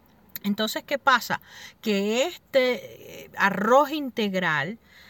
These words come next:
hace una función tan importante en tu cuerpo, querido hermano, querida hermana. ¿Por qué? Porque este arroz integral es como un gran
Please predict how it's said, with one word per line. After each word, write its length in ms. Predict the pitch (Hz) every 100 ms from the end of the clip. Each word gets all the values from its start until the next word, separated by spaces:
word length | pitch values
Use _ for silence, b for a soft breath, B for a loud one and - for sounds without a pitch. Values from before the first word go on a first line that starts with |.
| B
hace 260 | - 226 349
una 160 | 311 294
función 580 | 277 254 - 226 233
tan 340 | 214 - 262 320
importante 880 | 349 320 254 220 - 185 180 196 233
en 100 | 233
tu 140 | 247
cuerpo, 640 | - 208 185 175 170 190 180
querido 400 | 170 156 165 185
hermano, 460 | 175 165 151 165
querida 320 | 160 156 147
hermana. 460 | 165 165 143 131 139
¿Por 320 | - 254 247
qué? 360 | - - 214 - B B B
Porque 280 | 247 254 294
este 180 | - 349
arroz 400 | 349 320 311 330
integral 540 | 320 302 240 208 226
es 100 | 262
como 300 | - 269 262
un 220 | 233 220
gran 420 | 208 240 277 392